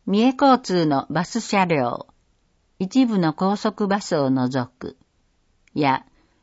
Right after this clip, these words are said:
鉄道でも、近鉄大阪線の四駅とジェイアール柘植駅で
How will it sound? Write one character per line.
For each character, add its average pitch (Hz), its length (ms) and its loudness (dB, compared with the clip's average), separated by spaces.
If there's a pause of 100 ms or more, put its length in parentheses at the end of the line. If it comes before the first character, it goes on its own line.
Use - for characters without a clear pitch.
(140)
鉄 190 340 -2
道 226 220 2
で 208 160 0
も、 160 240 -2 (720)
近 247 260 6
鉄 233 300 2
大 220 140 4
阪 226 280 0
線 202 320 0
の 175 240 2
四 226 380 6
駅 151 300 -2
と 135 260 -2 (400)
ジ 196 120 2
ェ 247 100 6
イ 262 140 6
ア 226 120 4
ー 185 60 2
ル 151 80 0
柘 - 180 -8
植 226 160 4
駅 202 240 -2
で 131 300 -4